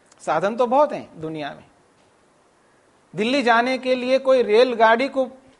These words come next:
लेकर के जा सकता है, कोई बस को लेकर के जा सकता है, कोई कार को लेकर के जा सकता है, कोई किसी भी साधन को लेकर के जा सकता है। जाने के साधन बहुत है। जिस कम समय में मेरे को जाकर के वापस भी आना है और भी कार्यों को करना है,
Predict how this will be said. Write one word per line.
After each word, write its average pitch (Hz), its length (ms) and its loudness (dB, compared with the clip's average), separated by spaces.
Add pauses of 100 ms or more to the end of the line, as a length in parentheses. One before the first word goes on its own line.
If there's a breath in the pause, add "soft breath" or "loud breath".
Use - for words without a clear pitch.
(100)
लेकर 233 360 0
के 247 160 -2
जा 214 160 2
सकता 196 460 -4
है, 202 180 -4
कोई 208 200 -6
बस 202 440 2
को 220 120 -4
लेकर 180 320 -6
के 175 140 -12
जा 156 160 -4
सकता 151 400 -8
है, 160 80 -2
कोई 160 160 -12
कार 196 340 2
को 226 140 -10
लेकर 175 320 -8
के 151 160 -16
जा 143 160 -4
सकता 135 380 -10
है, 143 200 -10 (180 soft breath)
कोई 240 120 -2
किसी 269 340 -6
भी 311 120 0
साधन 240 380 2
को 226 120 -6
लेकर 190 300 -4
के 165 140 -12
जा 151 180 -2
सकता - 380 -6
है। 170 200 -4 (140)
जाने 196 340 -2
के 220 140 -8
साधन 214 420 -2
बहुत 262 300 6
है। 139 320 -10 (2000 soft breath)
जिस 196 280 -4
कम 320 360 4
समय 285 360 4
में 269 140 -2
मेरे 247 260 0
को 247 120 -4
जाकर 214 440 2
के 233 180 -6
वापस 190 420 0
भी 262 180 -2
आना 196 260 0
है 180 160 0
और 220 260 6
भी 302 140 -2
कार्यों 262 400 4
को 240 120 -8
करना 185 400 -2
है, 156 260 -8